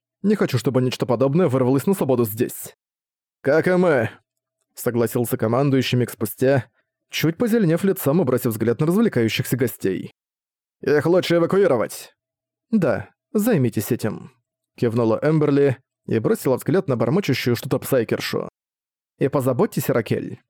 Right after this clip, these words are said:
Последняя явно была не в том состоянии, чтобы сопровождать нас». «Конечно!» Получив чёткий фронт работ, Дефрой будто повеселел.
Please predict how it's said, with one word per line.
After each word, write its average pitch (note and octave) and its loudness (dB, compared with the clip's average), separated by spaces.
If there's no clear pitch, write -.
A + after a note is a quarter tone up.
Последняя C#3 0
явно C3 2
была C3 2
не D#3 0
в D#3 -4
том B2+ -2
состоянии, A#2+ 0
чтобы B2+ -2
сопровождать A#2 -2
нас». - -10
«Конечно!» D3 0
Получив C3 -2
чёткий D#3+ -2
фронт C3+ -2
работ, B2+ -2
Дефрой C3+ 0
будто C#3+ -2
повеселел. A2+ 0